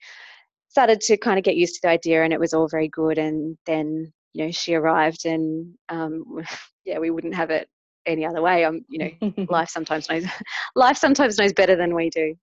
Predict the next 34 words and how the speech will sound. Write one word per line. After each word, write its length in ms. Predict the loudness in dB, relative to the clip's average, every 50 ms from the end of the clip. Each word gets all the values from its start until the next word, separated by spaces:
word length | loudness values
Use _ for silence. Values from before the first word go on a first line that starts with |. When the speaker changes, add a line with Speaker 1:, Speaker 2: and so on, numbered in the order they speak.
| _ -6
Speaker 1:
um, 280 | -4 -4 -4 -4 -4 -6 -4
I 80 | -4 -4
Speaker 2:
Mm-hmm. 80 | -4
Speaker 1:
think, 160 | -6 -8 -10 -14 -18
with 100 | -20 -12 -8
these 180 | -8 -8 -8 _
things, 440 | -10 -10 -10 -10 -12 _ _ _ _ _
because 280 | -10 -8 -6 -6 -4 -4
it, 160 | -4 -6 -6 _ _ -20 -20 -20 -20 _ _
it 100 | -12 -8 -4
probably 260 | -4 -2 0 0 0
worked 240 | 0 -2 -6 -8 -10
out 100 | -10 -10
exactly 360 | -10 -10 -12 -12 -12 -8 -8
the 100 | -6 -6
way 140 | -4 -4 -6
that 120 | -6 -6
it, 120 | -6 -8 _ _ _ _ _ _ _ _ _ _ -12
it 180 | -12 -12 -12 _ _ _ _ _ _ _ _ _
was 140 | -8 -8 -6
going 300 | -2 -2 -2 -2 -2 -2
or 120 | 0 0 0
it 80 | 0 -2
needed 280 | -4 -4 -4 -4 -6 -8
to. 200 | -10 -10 -10 -10 -14 _ _ _ _ _ _ -12
Mm. 140 | -8 -8 -6
Speaker 2:
Yeah. 400 | -6 -8 -8 -10 -10 -12 -12 -14 -16 -20 -20 -20 _ _ -20 -20 -18 -10
Speaker 1:
Yeah. 200 | -6 -4 -2 2
Speaker 2:
So 460 | 4 4 6 6 6 6 6 4 0 0
pregnancy 380 | 0 0 0 0 0 -2 -2 -2
was 120 | -2 -4
pretty 220 | -4 -2 -2 -2 0
good 180 | 0 -2 -2
with 380 | -2 -2 -2 -2 -2 -4 -6